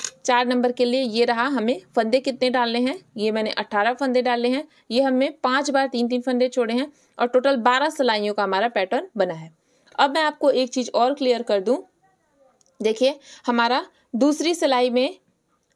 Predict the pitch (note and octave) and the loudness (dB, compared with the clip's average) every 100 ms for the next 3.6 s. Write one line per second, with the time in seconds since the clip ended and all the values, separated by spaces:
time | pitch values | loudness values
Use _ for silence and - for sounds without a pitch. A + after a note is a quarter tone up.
0 | _ _ _ _ C4 C4 C4+ B3+ C4 C4 | _ _ _ _ -2 2 2 0 0 -2
1 | A#3+ A#3+ B3 D4+ - _ D4 C#4 B3+ A#3+ | 0 0 0 -2 -6 _ 0 2 2 0
2 | A#3+ A3+ C#4 C#4 C4+ B3+ B3+ B3+ A#3 A#3+ | 0 0 0 0 2 2 0 0 -2 0
3 | A#3+ A#3+ A#3 A#3 A#3 A#3+ | 0 0 -2 -2 0 0